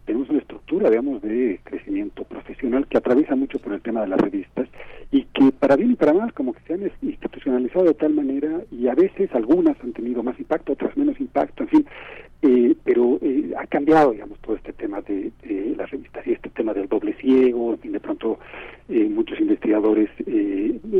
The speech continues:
eh, publican, eh, con el interés de hacer carrera y no necesariamente que sean leídos, entonces si uno publica en Estados Unidos o en inglés es más valorado que, que ser publicado, eh, en español y que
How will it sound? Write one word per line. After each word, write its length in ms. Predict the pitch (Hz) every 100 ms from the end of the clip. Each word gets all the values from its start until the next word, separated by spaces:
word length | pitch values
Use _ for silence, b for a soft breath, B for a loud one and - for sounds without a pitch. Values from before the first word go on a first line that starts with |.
| - -
eh, 180 | 220 -
publican, 960 | 117 107 113 - - - 123 123 123 -
eh, 120 | - -
con 240 | 113 107
el 120 | 107
interés 440 | - 101 110 117 110
de 60 |
hacer 180 | - -
carrera 420 | - 127 143 151
y 60 | 117
no 80 | 113
necesariamente 420 | - - - -
que 60 | -
sean 160 | 113
leídos, 260 | 120 151 -
entonces 320 | - 98 90
si 80 | 101
uno 220 | 101 90
publica 420 | - 104 104 120
en 80 | 104
Estados 300 | - 117 101
Unidos 320 | 120 139 110
o 60 | 107
en 80 | 98
inglés 320 | 104 120 117
es 80 | - - B B B B
más 180 | 107 107
valorado 460 | 104 98 110 117 104
que, 300 | - - 123
que 180 | - -
ser 180 | 110
publicado, 800 | - 104 95 - 101 98 98 165
eh, 560 | 117 98 135 339 - 349
en 120 | -
español 520 | - - - - 262 101
y 140 | 95 -
que 200 | -